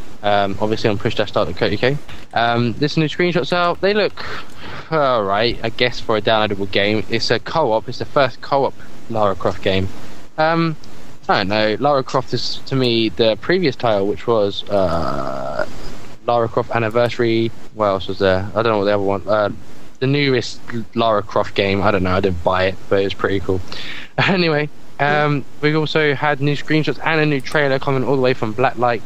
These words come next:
Tango Down. I think it looks great for the P S N, P C, and the Xbox three sixty. Uh, there's a new trailer on the YouTube channel. Just check Push Start Media. If not, just click it on the site. The, the post is on the featured articles.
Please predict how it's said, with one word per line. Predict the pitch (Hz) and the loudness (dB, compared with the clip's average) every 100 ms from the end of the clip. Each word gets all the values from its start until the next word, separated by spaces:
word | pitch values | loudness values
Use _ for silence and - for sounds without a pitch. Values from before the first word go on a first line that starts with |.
| - - | -4 -2
Tango | 131 123 113 | 0 0 0
Down. | - 120 123 123 | 2 2 2 0
I | 123 | -2
think | - 131 - - - - | 2 2 0 -4 -4 -4
it | 120 | 0
looks | 117 104 | 0 0
great | - 127 98 | 2 0 0
for | |
the | 110 | -6
P | - 131 | -4 -4
S | 113 - | -2 0
N, | 113 113 - - - - | 2 2 -2 -4 -4 -2
P | 135 120 | 0 0
C, | - 123 | 0 0
and | 117 131 120 113 | 2 2 2 0
the | |
Xbox | 95 107 - 101 | 0 -2 0 -2
three | 120 | 0
sixty. | 110 117 - - 113 113 - - - | 0 -2 0 2 2 0 -2 -4 -2
Uh, | 113 | 0
there's | 113 120 | 0 2
a | |
new | 151 | 0
trailer | 147 160 143 | 0 -2 0
on | 139 156 165 | 2 2 2
the | 139 | 0
YouTube | 123 123 - 117 | 0 0 2 0
channel. | - 123 117 | 2 2 2
Just | 113 | -2
check | - 117 - - | 0 0 0 -2
Push | 139 - | -2 0
Start | 127 104 | 0 0
Media. | 120 127 123 120 117 | 0 0 2 2 0
If | 107 - | -2 0
not, | 110 | 0
just | 113 - | 0 -2
click | - 127 - | 0 0 2
it | 120 | 0
on | 117 | 2
the | 113 | 0
site. | - 123 98 | 2 2 2
The, | 110 | 0
the | 104 | 0
post | - 127 127 131 | 0 0 0 -2
is | 143 - | 0 2
on | 123 117 - - - - | 2 0 -2 -6 -4 -6
the | 104 | -2
featured | 123 98 104 | 0 0 0
articles. | 101 113 - 78 71 | 0 0 0 -2 -2